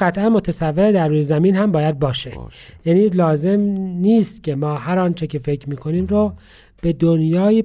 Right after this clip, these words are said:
Speaker 1: پس از این جهان نسبت بدیم.
Speaker 2: درسته.
Speaker 1: حضرت بهاءالله در این قطعه از ما می‌خوان که همراهشون در بهشت باشیم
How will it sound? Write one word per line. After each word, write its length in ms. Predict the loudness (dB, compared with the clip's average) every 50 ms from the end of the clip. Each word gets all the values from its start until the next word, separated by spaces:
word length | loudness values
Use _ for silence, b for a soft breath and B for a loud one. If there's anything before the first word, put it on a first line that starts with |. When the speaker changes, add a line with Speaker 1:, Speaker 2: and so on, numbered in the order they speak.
| 0 0
Speaker 1:
پس 280 | 0 0 0 0 0
از 160 | -2 -2 -2
این 160 | -2 -4 -2 -2
جهان 360 | -4 -4 -4 -2 -2 0 0
نسبت 400 | 0 -2 -4 -6 -8 -8 -8 -8 -8
بدیم. 260 | -8 -8 -8 -8 -8 -8
Speaker 2:
درسته. 420 | -8 -8 -8 -8 -10 -10 -4 -2
Speaker 1:
حضرت 220 | 0 2 2 2 2
بهاءالله 680 | 2 0 0 0 0 -2 -2 -2 0 0 -2 -2 -4 -4 -4
در 120 | -4 -2
این 160 | 0 0 -2 -2
قطعه 340 | -4 -6 -8 -6 -8 -8
از 220 | -6 -6 -6 -4 -2
ما 100 | -2 -2
می‌خوان 460 | -2 -2 -4 -4 -4 -2 -2 -4 -6 B B B B B B B -8
که 140 | -6 -4
همراهشون 720 | -2 -2 -2 0 0 0 0 0 0 -2 -4 -4 -6 -6 -4
در 200 | -4 -6 -6 -6
بهشت 460 | -6 -4 0 0 0 0 0 -2 -2
باشیم 560 | -2 -2 0 0 0 0 2 0 0 -4 -6